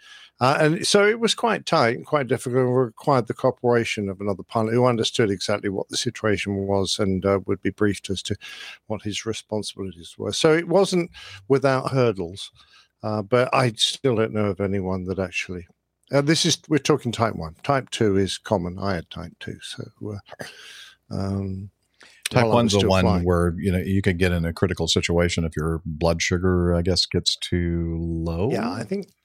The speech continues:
Speaker 1: type one is, I, no, I'm, I'm stepping into areas I'm not sure.
Speaker 2: Yeah.
Speaker 1: Type one, type two is, is,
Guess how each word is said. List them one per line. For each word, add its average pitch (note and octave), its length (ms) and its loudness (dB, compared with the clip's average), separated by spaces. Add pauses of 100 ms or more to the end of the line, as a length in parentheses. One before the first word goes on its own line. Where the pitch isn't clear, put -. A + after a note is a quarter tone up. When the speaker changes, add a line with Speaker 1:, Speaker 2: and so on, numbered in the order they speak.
Speaker 1:
type D3+ 240 0
one C3 260 0
is, A#2+ 320 -2 (160)
I, B2 240 -2
no, B2 240 2
I'm, B2+ 380 2
I'm B2+ 200 -4
stepping C3+ 360 0
into A2 240 2
areas A2 300 2
I'm A2 100 -2
not A2+ 160 -4
sure. - 160 -2
Speaker 2:
Yeah. F2+ 140 4
Speaker 1:
Type D3+ 240 0
one, C3+ 320 2
type F3+ 340 -2
two D3+ 240 2
is, A#2 280 2
is, A#2+ 280 -2